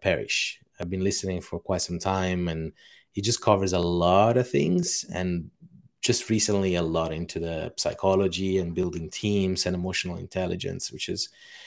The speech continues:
really interesting. Uh, I should get him on my podcast eventually. I'll, I'll get there. There is, um, uh,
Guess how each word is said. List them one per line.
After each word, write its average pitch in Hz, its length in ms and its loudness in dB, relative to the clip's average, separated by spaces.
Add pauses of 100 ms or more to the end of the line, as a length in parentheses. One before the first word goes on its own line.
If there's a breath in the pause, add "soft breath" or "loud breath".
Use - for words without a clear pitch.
(260 loud breath)
really 85 220 -4
interesting. 110 640 -4 (180)
Uh, 85 160 -2
I - 40 -6
should 120 220 0
get 95 140 4
him 90 140 2
on 85 100 2
my 82 100 0
podcast - 460 -6
eventually. 78 420 -4
I'll, 80 220 -4
I'll 92 120 -8
get 78 260 -8
there. 82 180 -2 (800 loud breath)
There 101 160 6
is, 101 320 8
um, 92 640 8 (260)
uh, 73 420 0